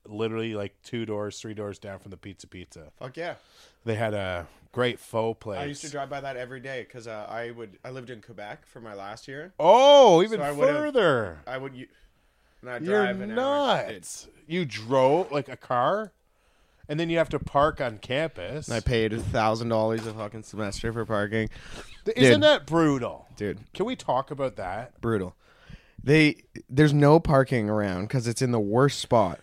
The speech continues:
Speaker 1: Oh.
Speaker 2: It's in a fucking field. And they have O C Transpo parking.
Speaker 1: Yeah.
Speaker 2: But they don't have student parking.
Speaker 1: It's fucking dumb.
Speaker 2: And they just ga-, ga-, ga-, I mean, I don't know if this is good podcast content, complaining about fucking the student parking, but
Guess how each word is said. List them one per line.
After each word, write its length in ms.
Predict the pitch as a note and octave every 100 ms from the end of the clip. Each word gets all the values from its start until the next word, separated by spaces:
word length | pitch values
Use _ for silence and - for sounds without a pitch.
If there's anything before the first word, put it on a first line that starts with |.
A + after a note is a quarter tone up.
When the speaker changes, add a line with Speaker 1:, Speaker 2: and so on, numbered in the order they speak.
| _ -
Speaker 1:
Oh. 400 | A#2+ A2 F2+ - -
Speaker 2:
It's 100 | G3+
in 80 | G3
a 60 |
fucking 360 | E3 F#3+ - F3
field. 540 | - E3 D3 E2+ D2+ - - _ -
And 140 | - E3+
they 80 | D#3+
have 240 | E3+ D#3 -
O 140 | D#3+
C 200 | - E3
Transpo 520 | - C3+ A#2+ - D#3+
parking. 520 | D3+ D#3+ E3 F#3 G3 B3
Speaker 1:
Yeah. 240 | B2 F#2+ - - - - -
Speaker 2:
But 140 | C#3+
they 80 | D3
don't 340 | C3 C3+ C3
have 440 | C#3 B2+ A2+ A2 - _ _ _ _ _
student 380 | - D3 C3+ A2
parking. 320 | - - B2 _
Speaker 1:
It's 180 | G#2+ -
fucking 420 | - F#2+ - F2 D#2+
dumb. 340 | E2 D#2+ D#2+ - -
Speaker 2:
And 120 | D#3+
they 60 | E3+
just 260 | E3 C3+ B2+
ga-, 240 | D3+ E3
ga-, 240 | - C#3 - A2 G#2+
ga-, 260 | D3 D3 D3+ C3 C3
I 120 | D3+
mean, 260 | D#3+ D3 C3+ _ _
I 80 | -
don't 80 | F#3
know 40 | C3+
if 60 |
this 100 | A2+
is 60 | G2
good 320 | - - G2+ -
podcast 460 | A2 G2+ G#2+ G2+
content, 480 | - G2+ F2 F2 -
complaining 400 | B2+ A2 C3 A#2
about 260 | G#2+ A2 F#2
fucking 640 | B2 G#2+ A2+ G#2 G2+ F2+
the 80 | A#2
student 300 | - C3 B2
parking, 340 | C3+ B2 C3
but 260 | B2+ C3+